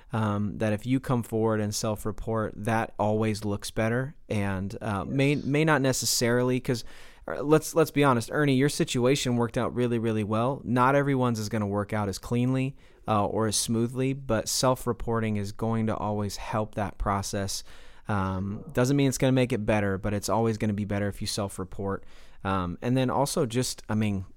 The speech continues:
Speaker 1: and we've said it so many times, just to reach out to us, you know, maybe you wanna reach out to Ernie, maybe you wanna reach out to Rich,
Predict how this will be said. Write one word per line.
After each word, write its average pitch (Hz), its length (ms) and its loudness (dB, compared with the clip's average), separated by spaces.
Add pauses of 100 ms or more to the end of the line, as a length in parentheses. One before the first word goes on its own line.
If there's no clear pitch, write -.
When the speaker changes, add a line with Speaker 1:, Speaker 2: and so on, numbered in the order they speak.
Speaker 1:
and 110 140 0
we've 113 120 0
said 120 180 0
it 104 120 -4
so 110 160 0
many 101 180 0
times, 110 400 0
just - 460 -8
to 117 100 0
reach 107 260 0
out 104 180 0
to - 140 -4
us, 98 380 -2
you 104 140 -2
know, 104 160 0
maybe 104 260 0
you 110 100 2
wanna 110 180 2
reach 110 220 0
out 107 180 0
to - 100 -4
Ernie, 110 260 2
maybe 104 240 0
you 101 80 -2
wanna 107 160 0
reach 104 240 -2
out 104 140 -2
to - 120 -6
Rich, 101 360 -4